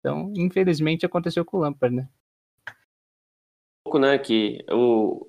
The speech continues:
Speaker 2: o, eu e o Arthur fazemos parte do grupo do We, We Are Premier League, e a gente tava comentando lá, né?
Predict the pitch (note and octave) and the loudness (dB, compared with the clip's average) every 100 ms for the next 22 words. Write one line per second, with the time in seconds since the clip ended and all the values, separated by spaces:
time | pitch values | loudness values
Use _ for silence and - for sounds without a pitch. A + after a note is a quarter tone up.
0 | - A#2 A#2 A#2 C3+ C#3 B2+ A2+ - B2+ | -6 0 2 6 6 6 6 2 -2 -6
1 | - A2 A2+ A2+ - G#2+ G#2+ A2+ A2 G#2 | -4 -4 -4 -4 2 2 4 0 0 0
2 | G#2+ G#2+ G#2+ G#2 G#2+ A2 G2+ - _ A#2 | 0 -2 -2 -2 2 2 2 -4 _ 2
3 | A2+ G#2 G2+ - G#2+ G#2+ G#2 G#2 A2 D3 | 8 8 6 6 6 6 4 4 4 2
4 | - _ _ _ _ - A2 A#2 A#2+ B2 | -2 _ _ _ _ 2 4 6 4 4
5 | B2 B2+ C3 C3 C3+ C3+ C3 C3 C3+ B2 | 4 4 6 6 6 6 4 6 6 6
6 | A#2 A#2 A#2 | 6 4 0